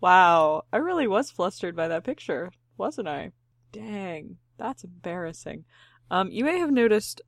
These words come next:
that I switched microphones because I was using the stupid one that's, like, built into my laptop, and then I remembered that that's idiotic, and why should I do that? 'Cause I have headphones that have a microphone. So hopefully this is a little bit clearer and easier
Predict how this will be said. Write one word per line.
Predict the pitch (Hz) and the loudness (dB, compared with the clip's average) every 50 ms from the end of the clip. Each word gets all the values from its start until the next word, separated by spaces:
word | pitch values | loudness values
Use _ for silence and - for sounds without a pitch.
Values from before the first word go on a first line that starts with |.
| _ - - | _ -12 -4
that | - 185 180 170 - _ - | 0 2 2 0 0 _ -6
I | 180 | -6
switched | 196 - - - 254 294 - - - - | -6 -6 -6 -6 -6 -6 -6 -8 -10 -6
microphones | 208 190 196 202 - 160 160 - 156 147 147 - - 175 - - _ - | -4 -2 -2 -2 -4 -6 -4 -4 -4 -6 -6 -8 -14 -16 -18 -16 _ -12
because | 190 185 - 190 165 156 143 156 - - - - _ _ _ _ _ - | -12 -8 -6 -4 -4 -4 -4 -8 -12 -18 -20 -20 _ _ _ _ _ -4
I | 180 170 | -2 0
was | 160 175 190 220 226 220 | 4 4 4 4 4 2
using | 214 214 202 202 196 190 | -2 -2 -2 -2 -2 -4
the | 170 170 | -4 -8
stupid | - - - 185 180 175 - 165 | -10 -8 -6 -6 -4 -2 -2 -2
one | 160 156 156 151 151 151 147 - - _ _ _ _ | -2 0 -2 -2 -2 -4 -10 -14 -14 _ _ _ _
that's, | - 165 160 - - | -4 -4 -4 -2 -2
like, | 165 147 151 _ - | -2 -2 -2 _ -2
built | - 160 160 160 - | -2 -2 -2 -2 -4
into | 180 170 165 - 165 | -10 -10 -10 -10 -8
my | 156 | -6
laptop, | 143 143 139 139 151 - - 208 202 208 - - - | -4 -2 -2 -4 -4 -2 0 0 0 0 -2 -6 -12
and | - 175 165 | -10 -8 -6
then | 165 160 | -6 -6
I | 156 | -6
remembered | 147 151 151 147 147 147 151 160 156 156 147 - | -6 -6 -8 -10 -10 -8 -6 -6 -6 -6 -6 -10
that | - 151 147 - | -12 -12 -10 -6
that's | - 160 151 - - - - _ _ _ _ _ - | -6 -6 -6 -6 -10 -18 -18 _ _ _ _ _ -10
idiotic, | - 165 151 151 135 131 135 139 165 190 - - | -8 -6 -4 -2 -2 0 0 -2 -2 -6 -8 -10
and | 156 143 | -10 -6
why | 135 139 | -4 -4
should | 147 - - - | -4 -6 -6 -8
I | 143 | -8
do | 135 135 131 | -8 -6 -6
that? | 143 160 180 202 - | -4 -4 -4 -4 -6
'Cause | - - 143 | -10 -10 -6
I | 143 143 | -6 -6
have | 147 139 - | -6 -8 -10
headphones | 156 143 - - 190 190 202 214 208 | -10 -12 -10 -8 -8 -8 -8 -10 -8
that | - 226 | -6 -4
have | 247 254 254 | -4 -4 -4
a | 262 | -4
microphone. | 262 269 262 - 269 - - 262 262 269 - _ - - - - - - _ _ _ _ | -6 -6 -8 -8 -8 -6 -4 -4 -4 -6 -10 _ -20 -20 -20 -20 -20 -20 _ _ _ _
So | - 294 | -2 -2
hopefully | 320 311 311 311 294 294 | -2 -2 -4 -6 -6 -6
this | 262 285 285 | -6 -8 -10
is | 269 247 | -8 -10
a | 277 | -8
little | 269 254 254 240 | -6 -6 -6 -6
bit | 247 - - | -6 -8 -10
clearer | - - - 233 233 226 233 254 277 302 302 _ _ _ _ - | -12 -10 -6 -4 -4 -4 -4 -6 -8 -10 -14 _ _ _ _ -12
and | - 220 220 220 214 208 - - | -8 -8 -6 -6 -8 -10 -10 -8
easier | 220 220 208 208 220 208 202 202 196 185 | -8 -8 -6 -4 -2 -2 0 0 -2 -4